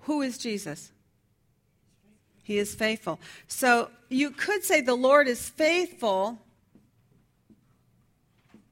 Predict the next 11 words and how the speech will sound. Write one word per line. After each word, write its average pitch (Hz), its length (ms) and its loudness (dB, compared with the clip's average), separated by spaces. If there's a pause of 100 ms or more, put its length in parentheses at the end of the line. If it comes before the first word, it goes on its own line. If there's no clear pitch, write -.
(800)
as 240 320 2
your 226 100 -2
first 339 560 -2
one, 190 400 -4
eh, 240 200 -6
which 269 220 -6
is 247 80 -8
what 277 200 -2
I 294 320 2
did. 202 400 -2
But 233 180 -2